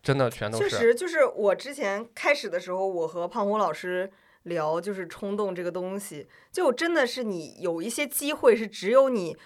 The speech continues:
Speaker 2: 冲动了以后你才有机会碰到的，然后你碰到以后才能有再冲动的机会。
Speaker 1: 对。对。
Speaker 2: 因为冲动能让你从原本的那样一个格局，你原本的那样一个世界里往外走一步，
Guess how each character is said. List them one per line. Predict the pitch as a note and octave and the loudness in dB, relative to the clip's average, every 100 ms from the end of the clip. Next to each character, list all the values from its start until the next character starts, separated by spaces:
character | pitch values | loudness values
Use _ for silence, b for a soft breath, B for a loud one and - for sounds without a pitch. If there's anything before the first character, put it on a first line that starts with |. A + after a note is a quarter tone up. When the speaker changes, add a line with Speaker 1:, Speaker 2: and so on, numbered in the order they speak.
| b b b | b b b
Speaker 2:
冲 | - G4 G4 | -4 0 2
动 | G4 | 6
了 | C4 | 6
以 | F3 | 4
后 | E3+ D#4+ A#3 | -2 0 -2
你 | |
才 | G3+ C#4 | 0 2
有 | F#3 | 2
机 | A#3 | 2
会 | C#4 | 0
碰 | - - A#4+ A3+ | 0 4 4 4
到 | D#3+ D#3 | 0 -2
的， | - - B B | -4 -10 B B
然 | D4+ | 6
后 | F4 | 6
你 | |
碰 | - - C#4+ | 2 6 10
到 | A#3+ | 10
以 | G3 | 8
后 | A3 | 0
才 | - G#3+ | 0 2
能 | A#3+ C#4+ | 6 6
有 | F#3 | 6
再 | - A3 | 8 8
冲 | G3+ G3+ | 8 0
动 | F3+ | -2
的 | D#3+ | -4
机 | D3+ D#3+ | -6 -8
会。 | D3 E3 - b b | -4 -4 -4 b b
Speaker 1:
对。 | G#3 | 2
对。 | G3 | 4
Speaker 2:
因 | F4 | 4
为 | G4 | 2
冲 | - G4 | 2 4
动 | F#4+ | 4
能 | C4 | 6
让 | C#4+ D#4 | 6 6
你 | G3 | 2
从 | - A3 A#3+ A3+ | -4 -4 -2 2
原 | F#3+ G#3+ E4 | 4 4 6
本 | A#3 - | 6 4
的 | E3+ | 0
那 | A#3 A#3+ | 4 6
样 | G3+ | 4
一 | F3+ | 2
个 | G3 | -2
格 | G3+ D#3+ E3 A#3 | -4 -4 0 0
局， | - D3+ | -2 -8
你 | E3+ F3+ | -8 -4
原 | D#3+ F#3 | -2 0
本 | D4 B3+ | 4 4
的 | D3+ | 4
那 | G3 | 0
样 | A#3 | 0
一 | F#3+ | 0
个 | F#3+ | -4
世 | - B3+ | -4 -4
界 | G3 G#3 | 0 0
里 | F3+ F3+ | 0 0
往 | F#3 D#3+ | -2 6
外 | D4+ F#4+ A3+ | 8 8 4
走 | F#3 - | 0 -2
一 | D#3+ | -8
步， | E3+ E3 | -8 -8